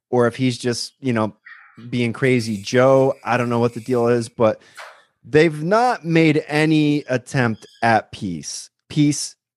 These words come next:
seems attainable still at this point. There's gonna become a point where we cross a line where peace is no longer attainable.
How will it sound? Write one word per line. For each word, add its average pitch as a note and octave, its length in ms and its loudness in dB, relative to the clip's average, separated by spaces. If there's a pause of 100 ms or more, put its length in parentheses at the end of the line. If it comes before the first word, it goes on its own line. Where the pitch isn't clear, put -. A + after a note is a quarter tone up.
(160)
seems G#3+ 500 -2
attainable C3+ 640 0
still A#2+ 320 2
at G2+ 80 0
this G#2 160 -2
point. E2 360 -10 (340)
There's C3 180 0
gonna E3+ 300 2
become D#3+ 560 -2
a B2+ 60 0
point C3 460 0
where A2+ 160 0
we G#2+ 140 -6 (480)
cross G3 380 0
a D3 80 0
line A#2+ 420 2
where G2+ 100 -2
peace - 540 -10
is A#2+ 140 -6
no B2 160 0
longer A2+ 420 0
attainable. G2 640 -2